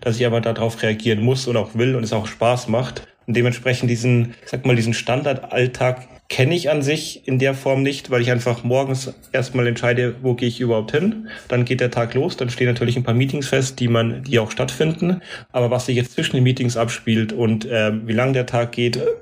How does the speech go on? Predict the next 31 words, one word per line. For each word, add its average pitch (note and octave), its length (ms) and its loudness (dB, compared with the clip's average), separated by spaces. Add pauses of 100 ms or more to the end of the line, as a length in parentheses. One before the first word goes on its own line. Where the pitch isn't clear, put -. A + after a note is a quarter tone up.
was B2+ 280 -2
da A#2+ 120 0
anfällt, A#2 520 0 (340)
das B2 220 -2
weiß C3+ 240 0
ich C#3 100 -8
morgens C#3 320 0
noch C3 140 2
nicht. C#3+ 240 0
Und B2 100 2
genau A#2 240 4
das A#2+ 180 -4
macht A#2+ 220 -2
am A2+ 100 2
meisten A2+ 280 0
Spaß, A#2+ 340 0
diese, A2 400 0 (400)
ja, G#2 320 0 (220)
diese A2 440 2 (160)
Ungewissheit C3+ 760 0
und A#2+ 160 0
die, A2 120 2
die A2+ 180 -4
Vorfreude, B2 600 0
was A2 100 -2
der A#2 100 -2
Tag G#2+ 160 0
eigentlich G#2 120 0
für G#2+ 100 0
einen G#2 120 2
bringt. G#2 320 0